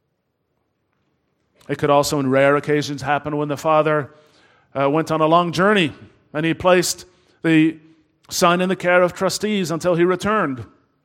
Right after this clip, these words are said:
It didn't happen often, but there are instances of that happening. What is also known is that often the,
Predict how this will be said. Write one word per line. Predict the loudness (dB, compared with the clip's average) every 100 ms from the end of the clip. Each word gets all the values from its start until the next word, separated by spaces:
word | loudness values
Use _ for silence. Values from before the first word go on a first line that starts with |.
| -14
It | 0
didn't | 0 0
happen | -2 -4 0
often, | 2 2 0 -2
but | 0 0 -2 -8
there | -2 2
are | 2 2
instances | -2 -12 -10 -10 -10 -10
of | -6
that | -4 -2
happening. | -2 -2 -2 -8 -8 -14 _ _ _ _ _ _ _ _ _ _ -2
What | 0
is | 2
also | 2 0 -2
known | 2 2
is | 0 -2
that | -4
often | 0 0 0 -2
the, | 0 0